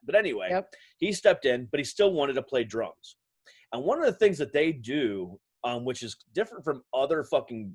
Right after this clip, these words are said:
Speaker 1: bands, is they have these rigs to where, um, it's like a mobile drum rig, but then at the same time, they can also hook up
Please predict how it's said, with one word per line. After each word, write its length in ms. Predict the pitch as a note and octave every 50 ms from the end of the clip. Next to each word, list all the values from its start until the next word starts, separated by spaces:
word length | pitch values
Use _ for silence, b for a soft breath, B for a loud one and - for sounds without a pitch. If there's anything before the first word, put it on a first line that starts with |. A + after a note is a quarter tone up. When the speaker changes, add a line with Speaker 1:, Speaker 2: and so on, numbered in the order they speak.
| E2
Speaker 1:
bands, 580 | - A#2+ B2+ A#2 G#2 F2+ D#2 D2+ D2 - - - b b b b b b _
is 180 | C#3 C#3 C3+ B2
they 140 | G#2+ E3+ F#3+
have 300 | F#3 G#3+ B3 A#3+ F3 C#3
these 240 | D3 C3+ A#2+ G2 G2+
rigs 760 | F#2 F#2 G#2+ B2+ B2 G#2+ E2+ D#2 D2+ E2 - - - - - _ B B B B B B B B B _ _ _
to 100 | - -
where, 640 | D#3 C3+ C3 C#3+ C3+ C3 C3 B2 A#2+ A#2+ A#2 G#2 G2 _ _ _ _ _ _
um, 500 | C3 C3 B2+ B2+ B2 A#2 A2 G#2+ G#2 F2+ _ _ _ _ _ _ _ _ _ _ _ _ _ _ _ _ _ _ _ _ _
it's 120 | D3 C#3 -
like 100 | D#3 -
a 60 | B2
mobile 440 | B2 C3 D3+ E3 F3+ E3+ F3+ E3 D3
drum 520 | A2 - C#3+ D3 D3 D3 D3 C#3+ C3+ A2+
rig, 480 | C3 C#3 C#3+ C#3 C3+ C3+ B2+ A#2+ A#2+ A#2+ b b b b b
but 100 | - C3+
then 180 | B2 D#3 D3+ C#3
at 80 | C3 B2
the 80 | B2
same 300 | B2 - G#3 G3 F#3+ F#3
time, 400 | E3 D#3+ E3 E3 E3 D#3+ D#3+ D3+
they 80 | C#3+ C#3
can 140 | - C#3+ C3
also 200 | C#3 C#3+ - D3
hook 240 | A#2 D3+ D#3 -
up 240 | - D#3+ C#3+ - _